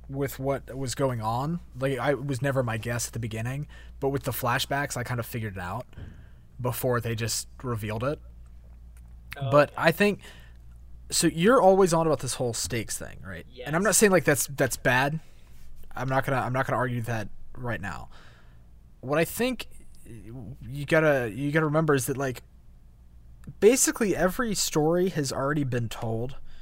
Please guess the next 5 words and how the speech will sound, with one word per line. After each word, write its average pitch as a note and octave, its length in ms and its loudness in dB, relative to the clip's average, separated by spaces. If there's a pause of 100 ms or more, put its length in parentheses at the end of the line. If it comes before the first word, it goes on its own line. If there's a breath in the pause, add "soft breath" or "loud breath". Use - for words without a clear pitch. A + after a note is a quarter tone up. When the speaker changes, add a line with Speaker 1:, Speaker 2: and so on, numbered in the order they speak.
(1300 soft breath)
Speaker 1:
right? A#2 360 -4
And C#3 280 -4
there's D3 260 2
no F#3 160 6
point. F3+ 500 2